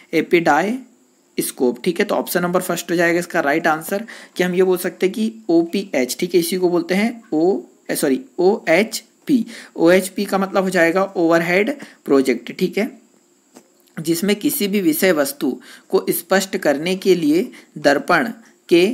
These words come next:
रिफ्लेक्ट करते, दर्पण से रिफ्लेक्ट करते हैं, जिससे वह सिर्फ चक्षु संपर्क रखता है, बनता है, बल्कि इसकी परछाई भी नजर आती है। अगला देखते हैं क्वेश्चन नंबर आठवां कि कक्षा में सहायक सामग्री का प्रयोग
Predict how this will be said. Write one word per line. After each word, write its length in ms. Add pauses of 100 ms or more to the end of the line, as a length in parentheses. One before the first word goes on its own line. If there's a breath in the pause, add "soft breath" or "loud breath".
(120)
रिफ्लेक्ट 560
करते, 360
दर्पण 520 (400 soft breath)
से 200
रिफ्लेक्ट 420
करते 320
हैं, 180
जिससे 320
वह 240
सिर्फ 360 (600 loud breath)
चक्षु 440
संपर्क 600 (400 loud breath)
रखता 380
है, 340 (360 loud breath)
बनता 400
है, 180
बल्कि 500 (420 loud breath)
इसकी 400 (200)
परछाई 420
भी 100
नजर 320 (180)
आती 280
है। 220 (300 loud breath)
अगला 260
देखते 260
हैं 100
क्वेश्चन 260
नंबर 220
आठवां 460 (1600)
कि 180
कक्षा 400
में 160
सहायक 400
सामग्री 480
का 140
प्रयोग 480